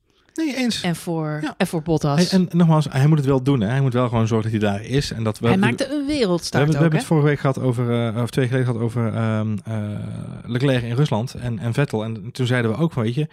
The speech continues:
Speaker 1: eh, Vettel zegt terecht: "Laat hem eerst maar eens bijkomen." Nou, dat heeft, eh, Hamilton vandaag niet hoeven zeggen over Bottas, of, of andersom.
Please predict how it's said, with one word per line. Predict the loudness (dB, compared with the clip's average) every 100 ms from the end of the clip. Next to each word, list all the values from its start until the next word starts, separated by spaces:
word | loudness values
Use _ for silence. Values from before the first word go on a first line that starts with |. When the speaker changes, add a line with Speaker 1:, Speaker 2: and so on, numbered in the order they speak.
| -12 -20 -20
Speaker 1:
eh, | -4 -2 0
Vettel | 0 0 0
zegt | -2 -2
terecht: | -4 -2
"Laat | -2 -2
hem | -4
eerst | -4
maar | -4
eens | -2
bijkomen." | 0 0 0 0 -2
Nou, | -2 -2
dat | -2
heeft, | -2 -2 -4
eh, | -4
Hamilton | 0 0 -2
vandaag | -4 -4 -2
niet | -2
hoeven | 0 2
zeggen | 0 0
over | -4 -4
Bottas, | -4 -2 -4 -6
of, | -10
of | -6 -6 -4
andersom. | -4 -2 -2